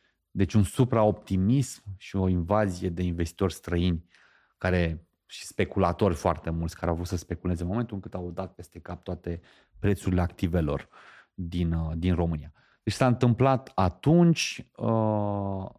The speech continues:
la bursa din România undeva la șaptezeci-optzeci la sută scădere, optzeci la sută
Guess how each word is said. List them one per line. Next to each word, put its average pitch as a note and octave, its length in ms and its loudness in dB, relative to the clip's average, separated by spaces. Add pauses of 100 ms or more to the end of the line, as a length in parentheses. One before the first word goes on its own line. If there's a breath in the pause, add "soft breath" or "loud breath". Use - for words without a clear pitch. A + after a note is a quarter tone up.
(200)
la G2 260 2
bursa G2 340 -2
din F2+ 500 -2
România F#2 600 -2
undeva F2+ 480 -4
la F2 280 -6
șaptezeci-optzeci E2+ 800 -6
la F2 120 -6
sută - 140 -14
scădere, F#2 680 -6 (300)
optzeci F#2 300 4
la F2+ 140 4
sută - 320 -6